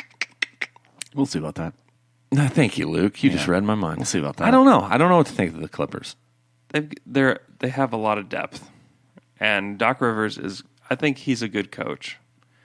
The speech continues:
Speaker 3: And so, I, to me, to really see if this team is different, if this Thunder team is different, I need to see them put up a good performance against the Clippers and the Kings.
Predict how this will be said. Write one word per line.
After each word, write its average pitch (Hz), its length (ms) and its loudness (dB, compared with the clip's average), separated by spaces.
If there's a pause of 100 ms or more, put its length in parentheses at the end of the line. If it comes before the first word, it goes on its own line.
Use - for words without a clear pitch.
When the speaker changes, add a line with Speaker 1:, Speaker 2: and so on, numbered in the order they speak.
(540)
Speaker 3:
And 135 120 -10
so, 151 360 2 (800)
I, 82 80 -4 (220)
to 165 100 -2
me, 185 640 2 (540)
to 147 140 6
really 165 320 6
see 165 280 2
if 165 120 0
this 139 220 0
team 139 300 4
is 117 100 0
different, 110 400 0
if 101 80 -6
this - 220 -6
Thunder 117 280 0
team 113 220 -2
is 110 100 -6
different, 127 420 -2 (540)
I 139 140 4
need 180 160 -2
to 135 80 2
see 127 180 2
them 110 300 0 (100)
put 127 140 2
up 113 100 2
a 117 60 0
good 107 220 -2
performance 107 520 -6
against 101 220 -10
the - 100 -20
Clippers 110 320 -8
and 80 80 -14
the 71 60 -12
Kings. - 480 -14